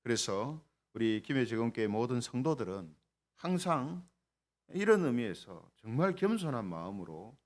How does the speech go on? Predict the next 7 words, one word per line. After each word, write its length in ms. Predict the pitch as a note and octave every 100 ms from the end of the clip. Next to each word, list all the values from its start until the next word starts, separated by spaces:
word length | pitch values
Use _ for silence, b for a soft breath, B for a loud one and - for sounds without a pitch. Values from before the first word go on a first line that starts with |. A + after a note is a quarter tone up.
| _ _
성경 360 | _ A#2+ A#2 A#2
말씀을 760 | F#2+ F#2+ - D3 B2 F2+ E2 _
대하고 640 | F2+ F2+ G#2 D#2+ D#2+ C3 - _ _ -
그 120 | A2
성경 340 | - A2 C3+
말씀을 440 | A#2 A2 - G3 F#3
통해서 600 | G#2+ F2+ D2+ G2+ F2